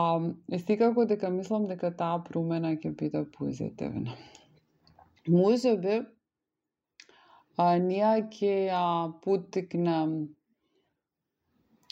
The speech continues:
секако развојот на човечката свест и,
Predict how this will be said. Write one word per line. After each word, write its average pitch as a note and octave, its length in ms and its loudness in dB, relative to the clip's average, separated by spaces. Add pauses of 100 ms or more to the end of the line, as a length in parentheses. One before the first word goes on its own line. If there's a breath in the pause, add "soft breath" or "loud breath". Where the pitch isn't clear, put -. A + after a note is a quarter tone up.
(140)
секако G#3+ 540 2
развојот D3+ 640 -2
на D#3+ 120 -4
човечката D#3 760 -8
свест B3 560 -2 (1400)
и, G3 720 4